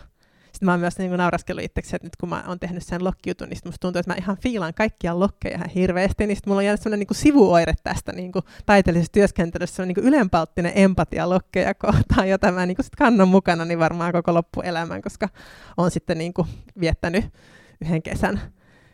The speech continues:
niinku lokkeja tosi paljon tarkkailen. Ja itse asiassa nyt mä muistelen, kun kuuntelin sen, en mä tiedä, onko se teidän niinku ensimmäinen jakso, miss-,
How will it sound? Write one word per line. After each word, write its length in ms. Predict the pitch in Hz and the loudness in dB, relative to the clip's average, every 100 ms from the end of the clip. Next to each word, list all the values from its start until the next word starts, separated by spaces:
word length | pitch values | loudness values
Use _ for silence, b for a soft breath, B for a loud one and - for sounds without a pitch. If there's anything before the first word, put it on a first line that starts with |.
| _ | _
niinku 320 | - 185 - | -12 -8 -6
lokkeja 320 | 190 - - | -8 -8 -10
tosi 200 | - 208 | -8 -8
paljon 300 | - - 208 | -8 -8 -8
tarkkailen. 680 | 196 190 - 220 226 226 226 b b b _ _ _ - - - | -6 -8 -8 -6 -4 -4 -6 b b b _ _ _ -20 -20 -2
Ja 60 | 226 | 0
itse 120 | - | 2
asiassa 260 | 233 226 240 | 0 2 -2
nyt 120 | 240 | -2
mä 60 | |
muistelen, 460 | 226 254 - 196 180 | 0 0 0 -2 0
kun 140 | 180 170 b b b b b - | 0 -2 b b b b b 2
kuuntelin 440 | 214 196 180 175 | 2 2 0 0
sen, 340 | 185 170 170 165 B B - | 0 0 -2 -4 B B -10
en 60 | 180 | -8
mä 140 | 185 | -6
tiedä, 200 | 196 185 | -2 2
onko 120 | 185 | 2
se 80 | - | 4
teidän 260 | 190 185 180 | 2 4 2
niinku 200 | 185 - | -2 0
ensimmäinen 520 | 208 240 220 202 180 | 0 0 0 0 0
jakso, 300 | 170 - 175 | -2 -4 -6
miss-, 380 | 170 - - | -4 -8 -14